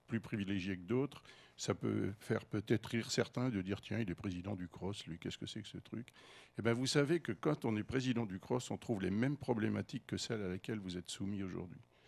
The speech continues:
C'est-à-dire que quand vous interrogez les ligues, euh,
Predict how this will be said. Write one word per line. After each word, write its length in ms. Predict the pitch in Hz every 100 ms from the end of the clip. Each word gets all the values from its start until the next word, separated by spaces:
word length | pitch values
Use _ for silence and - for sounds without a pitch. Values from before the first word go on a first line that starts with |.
| - -
C'est-à-dire 640 | - - - 113 156 180 -
que 320 | 127 113 95 - - - _
quand 120 | 120
vous 200 | 110 104
interrogez 540 | 139 180 165 139 120 110
les 120 | 104
ligues, 340 | 110 151 107 - _ _ _ _ _ _ - _ - _ _ _ _ _ _ _ -
euh, 200 | 104 101